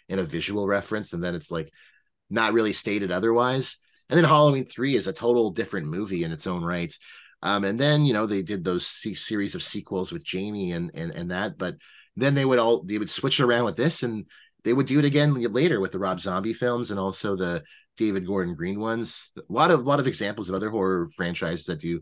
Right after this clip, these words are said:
similar stuff. I mean, the Friday the Thirteenth movies, um, the first three or four are more or less kind of like a self-contained kind of thing. And then, uh, they introduce,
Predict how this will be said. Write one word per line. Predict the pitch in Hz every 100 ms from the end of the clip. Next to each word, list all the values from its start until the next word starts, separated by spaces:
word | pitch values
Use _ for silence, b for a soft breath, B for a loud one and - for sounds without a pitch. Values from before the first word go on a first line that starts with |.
| b b b -
similar | - 98 107
stuff. | 92 80 78 90
I |
mean, | 90
the | 80
Friday | - 90 87
the | 78
Thirteenth | 90 80 82 -
movies, | 85 78 78 - b b b _ -
um, | 76 76 73
the | 160
first | - 104 - -
three | - 95
or | 87
four | - 98 90
are |
more | 90 92
or | 82
less | 90 -
kind | 98 87
of |
like | 82
a | 82
self-contained | - 78 - 90 82 85 85
kind | 85 80
of | 73
thing. | 98 92 87
And | 82
then, | 82 80 80 b b b b -
uh, | 85 82
they | 87 87
introduce, | 90 95 87 85 85 -